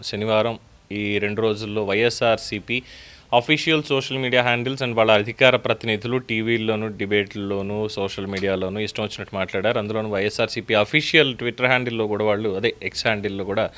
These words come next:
వాళ్ళు అడిగినటువంటిది ఏంటంటే, మంగళగిరిలో టిఫిను, తిరుపతిలో లంచ్, హైదరాబాద్లో డిన్నరు.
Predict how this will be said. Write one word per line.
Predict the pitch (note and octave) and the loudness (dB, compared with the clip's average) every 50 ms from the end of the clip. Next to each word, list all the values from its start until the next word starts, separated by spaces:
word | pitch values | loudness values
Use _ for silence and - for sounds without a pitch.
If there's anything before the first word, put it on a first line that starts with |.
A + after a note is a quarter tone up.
| - - - - - - - - | -14 -18 -18 -18 -20 -8 -2 2
వాళ్ళు | A2 A#2 A#2 | 6 6 8
అడిగినటువంటిది | A2+ C3+ C#3+ D#3+ D#3+ D3+ D#3 D3 C#3+ C3 C3+ | 8 8 8 6 6 4 2 0 2 4 2
ఏంటంటే, | C3+ C3+ C3+ C3+ C3 C3 D#3 G3+ A3 E3+ - - - - - - | 2 4 4 2 2 2 2 0 0 0 -4 -8 -20 -18 -4 4
మంగళగిరిలో | B2+ C3+ C#3+ E3 F#3+ G3+ G3+ G3+ G#3+ G#3+ G3+ G3 G3 G3 | 6 8 10 10 10 10 10 10 8 8 10 10 8 8
టిఫిను, | G3 G3 F3 - F3 E3 D#3+ D#3+ - - - - - - - - | 6 4 2 2 2 2 2 0 -2 -8 -18 -20 -20 -20 -2 4
తిరుపతిలో | C#3+ C#3+ D3+ D3 D#3+ D3 C3 C#3+ D3+ D#3+ | 4 6 6 8 6 6 6 8 6 8
లంచ్, | D#3+ D3 C#3 C#3 C#3 - - C#3 C#3 - - - | 8 8 6 4 4 2 2 0 0 0 -4 0
హైదరాబాద్లో | - A#2+ A#2 A#2+ B2+ B2+ B2 A2+ A#2 A2+ A2 A2+ A#2+ C3+ | 4 4 6 6 8 6 6 8 6 4 4 4 4 2
డిన్నరు. | C3+ A#2 A2+ G2+ G#2+ G2 G2+ - | 2 2 0 0 0 -2 -4 -4